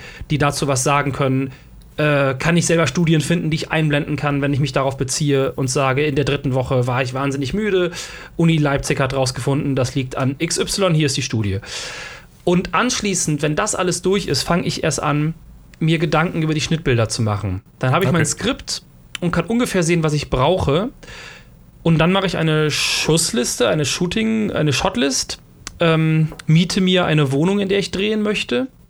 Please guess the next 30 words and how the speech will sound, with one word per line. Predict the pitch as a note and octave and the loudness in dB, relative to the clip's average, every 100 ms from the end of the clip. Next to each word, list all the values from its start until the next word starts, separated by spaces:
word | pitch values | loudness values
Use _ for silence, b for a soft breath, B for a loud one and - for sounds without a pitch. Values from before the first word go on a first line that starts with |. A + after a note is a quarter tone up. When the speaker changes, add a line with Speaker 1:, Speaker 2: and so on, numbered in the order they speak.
| - | -14
Speaker 1:
Ich | - - | -10 -2
drehe | D#3+ | 0
jetzt | D#3+ | 2
in | - | 2
letzter | D#3+ D#3+ E3 | 0 2 0
Zeit | |
immer | E3+ E3+ | 2 2
bei | D3+ | 2
den | D3 | 2
gleichen, | D3 D3+ F#3 F#3 F#3+ F#3+ B B B - | 2 2 0 -2 -4 -6 B B B -6
weil | C#3+ D3 | -2 0
es | C#3+ | -2
in | D#3+ | -4
Corona-Zeiten | D3 D3+ D3+ - D3+ C#3+ | -2 -2 -2 -2 -2 -4
schwierig | B2+ E3 D3+ | -4 -2 -2
ist, | D3 C3+ - - | -2 -4 -4 -4
ähm, | C#3+ C3+ C3 B2+ C3 B2+ C3 - - - - | -2 0 2 2 2 0 -4 -12 -16 -16 -16
neue | - D3+ D3 D3 C3 | -8 -2 2 2 2
Wohnungen, | D#3 D#3 C#3 C3 C3 | 0 0 0 0 -2
äh, | C3 B2+ - - - | -2 -6 -8 -16 -4
ja, | C3 C3 | -2 -2
anzufragen. | C#3+ D3 - D#3 D3 | -2 -4 -2 0 0
Teilweise | C#3+ D3+ D3 | 0 -2 0
darf | C#3 D#3 | 0 0
man | E3 D3 | 0 0
gar | C#3+ | 0
nicht | D3 D3 | -2 -2
in, | C#3+ C3+ C3 B B B B B B B - | -4 -4 -6 B B B B B B B -8
in | D#3 D3 C#3 | -2 0 0
so | C3+ C#3+ | 0 0